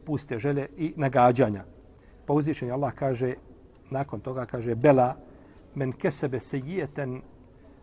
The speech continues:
wa ehatat bihi hatijetuhu, fe ulajke ashabun nar, hum fiha halidun.”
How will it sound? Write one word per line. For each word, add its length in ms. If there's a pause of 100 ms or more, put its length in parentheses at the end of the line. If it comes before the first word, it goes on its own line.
(560)
wa 280
ehatat 680
bihi 380
hatijetuhu, 1300
fe 100
ulajke 400
ashabun 460
nar, 260
hum 120
fiha 220
halidun.” 560